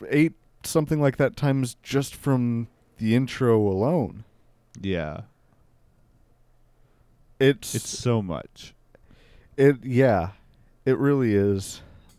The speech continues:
Speaker 1: Um, and, you know,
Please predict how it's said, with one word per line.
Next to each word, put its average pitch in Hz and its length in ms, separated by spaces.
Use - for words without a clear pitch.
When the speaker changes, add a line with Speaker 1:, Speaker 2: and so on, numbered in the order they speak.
Speaker 1:
Um, 101 540
and, 120 480
you 127 200
know, 131 320